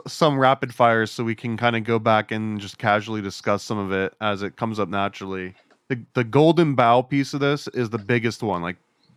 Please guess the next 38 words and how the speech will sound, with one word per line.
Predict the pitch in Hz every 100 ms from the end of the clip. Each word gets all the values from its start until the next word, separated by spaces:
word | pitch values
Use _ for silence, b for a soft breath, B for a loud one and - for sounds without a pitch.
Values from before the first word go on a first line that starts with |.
| _
a | 110
cult | - 156 160
Disney | 160 147
podcast, | 131 143 131 113 120 113 107 - _ _ - _
the | 123 120
absolute | 131 139 139 - 143 135 127 110
biggest | 131 131 135 139 - - _ _ _
symbolism | - - 147 131 123 110 113 110
that | 98
you | 120
can | 120 127
derive | 123 120 120
from | - 104
this | 101 98 -
is | - 104
a | 92
hundred | 117 123 127
percent | 135 120 127 117 117 - _ _ _
Golden | 120 120 117
Bough. | 110 104 101 98 98 _ _ _ -
If | 110 120
you |
have | 107 104
no | 123 127
idea | 120 117
what | 117 113
I'm | 107
talking | 113 101 107
about, | 98 101 98 98
the | 104
Golden | 110 113 113
Bough | 107 107
represented | 104 104 107 92 101 101 101 95 - _ _ -
this | 110 98
branch | 95 113 110 104
of | 95
a | 92
tree, | - 123 107 98 92